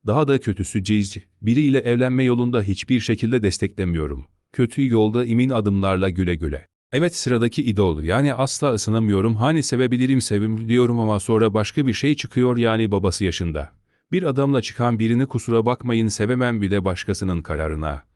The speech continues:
Saygı göstermeyen insanlar saygı beklemesinler lütfen.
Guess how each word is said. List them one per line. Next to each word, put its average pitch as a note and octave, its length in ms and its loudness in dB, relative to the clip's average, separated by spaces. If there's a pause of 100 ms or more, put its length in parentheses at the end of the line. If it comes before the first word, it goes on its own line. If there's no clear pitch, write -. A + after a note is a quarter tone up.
(160)
Saygı C#3+ 380 -2
göstermeyen C#3 680 0
insanlar A2 560 0
saygı A2+ 440 -2
beklemesinler G#2+ 720 -2
lütfen. E2 380 -8